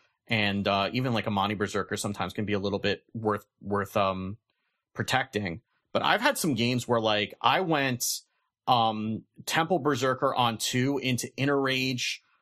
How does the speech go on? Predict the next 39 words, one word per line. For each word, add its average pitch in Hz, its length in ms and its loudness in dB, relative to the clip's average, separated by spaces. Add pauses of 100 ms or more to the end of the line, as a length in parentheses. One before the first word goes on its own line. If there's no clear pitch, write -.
(200)
uh, 113 340 4
Bloodsworn 127 800 0
Mercenary 147 580 2
on 117 220 2
three, 135 560 0
and 127 120 2
all 127 80 2
of 127 80 -2
a 135 60 0
sudden 135 240 0
I 120 60 2
had 117 100 -4
two - 200 -2
five 123 380 2
ones 143 180 0
and 127 120 0
a 107 40 -2
three 120 300 -4
three, 180 400 -2 (200)
and 139 140 2
the 127 60 2
five 127 320 4
ones 139 220 0
were 139 80 2
gonna 120 180 2
drop 117 380 2
three 117 160 2
ones. 170 460 -2 (260)
And 165 100 4
there's 196 140 2
just, 294 120 0
like, 214 160 2
not 139 220 4
a 151 60 -2
whole 123 180 0
lot 113 180 2
you 123 100 -2
can 104 180 -2
do 104 560 0